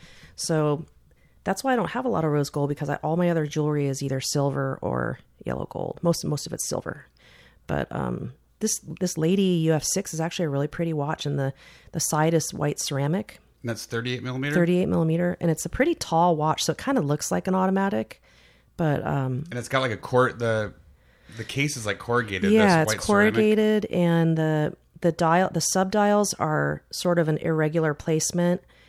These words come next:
Speaker 1: and they're, they're cut in levels. And the window, um, what would you call it? It's a finished window, of date window.
Speaker 2: Yeah, it's got
Speaker 1: What do you
Speaker 2: a,
Speaker 1: call
Speaker 2: a
Speaker 1: that?
Speaker 2: surround, like a
Speaker 1: Yeah,
Speaker 2: stainless
Speaker 1: it's got a,
Speaker 2: surround.
Speaker 1: it's got a
Speaker 2: And it's
Speaker 1: rose
Speaker 2: actually a
Speaker 1: gold
Speaker 2: double
Speaker 1: surround,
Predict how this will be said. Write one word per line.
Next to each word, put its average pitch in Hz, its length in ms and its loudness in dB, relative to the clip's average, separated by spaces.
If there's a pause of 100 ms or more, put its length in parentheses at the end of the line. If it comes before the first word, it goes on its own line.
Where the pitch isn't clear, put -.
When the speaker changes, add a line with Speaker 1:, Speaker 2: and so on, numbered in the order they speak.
(220)
Speaker 1:
and 156 240 0
they're, 143 260 0 (140)
they're 151 100 -2
cut - 300 -2
in 147 240 0
levels. 147 680 -2 (400)
And 156 260 2
the 147 60 0
window, 160 840 2
um, 147 260 -2
what 160 140 -2
would 180 120 -8
you 175 60 -4
call 160 220 -4
it? - 80 -8
It's - 140 -6
a 147 80 -2
finished 175 440 0
window, 190 640 0
of 170 260 -2
date 165 200 0
window. 220 420 0 (960)
Speaker 2:
Yeah, 113 240 2
it's 101 120 -4
got 110 180 4
Speaker 1:
What 107 60 6
do 104 60 8
you 101 80 6
Speaker 2:
a, 98 40 4
Speaker 1:
call 101 160 2
Speaker 2:
a 107 40 0
Speaker 1:
that? 110 140 2
Speaker 2:
surround, 104 440 0
like 101 120 -4
a 190 60 2
Speaker 1:
Yeah, 180 300 8
Speaker 2:
stainless 165 160 4
Speaker 1:
it's - 60 -2
got 185 120 4
a, 180 40 4 (100)
Speaker 2:
surround. 98 400 -2 (120)
Speaker 1:
it's - 160 -4
got 170 180 2
a - 20 4
Speaker 2:
And 160 120 2
it's 165 100 8
Speaker 1:
rose 170 160 6
Speaker 2:
actually 185 120 4
a 170 60 8
Speaker 1:
gold 165 120 6
Speaker 2:
double 165 120 2
Speaker 1:
surround, 170 400 4